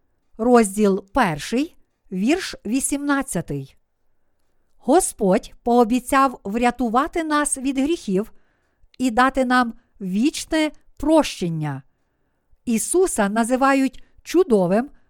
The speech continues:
бо Він зробив багато чуд для нас. І кликнуть ім'я йому Дивний, Порадник, Бог сильний. Бог, наш порадник, задумав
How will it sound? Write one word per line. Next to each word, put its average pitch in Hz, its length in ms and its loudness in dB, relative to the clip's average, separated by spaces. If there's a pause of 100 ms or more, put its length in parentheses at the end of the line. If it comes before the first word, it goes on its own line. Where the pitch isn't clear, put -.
(100)
бо 247 120 2
Він 262 180 2
зробив 254 400 0
багато 247 540 0
чуд 285 500 -2
для 226 320 0
нас. 180 400 -6 (1000)
І 240 180 0
кликнуть 320 920 -2 (100)
ім'я 294 480 0
йому 240 420 0 (600)
Дивний, 214 800 0 (460)
Порадник, 233 880 2 (500)
Бог 269 500 4 (100)
сильний. 208 840 -4 (1200)
Бог, 254 540 4 (180)
наш 254 300 0
порадник, 202 720 0 (360)
задумав 269 640 2